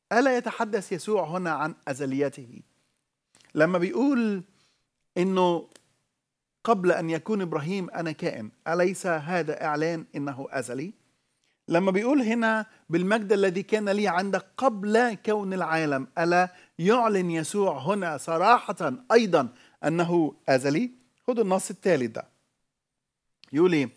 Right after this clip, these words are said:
"وليس أحد صعد إلى السماء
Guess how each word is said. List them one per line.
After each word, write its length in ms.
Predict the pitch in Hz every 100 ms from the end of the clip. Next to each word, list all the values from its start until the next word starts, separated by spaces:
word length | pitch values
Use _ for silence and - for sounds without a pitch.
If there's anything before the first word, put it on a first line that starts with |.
| - - _ -
"وليس 440 | 190 254 330 -
أحد 440 | 240 262 - 208 202
صعد 580 | 185 - 226 190 185
إلى 380 | 185 175 - 165
السماء 580 | 151 - 151 123 110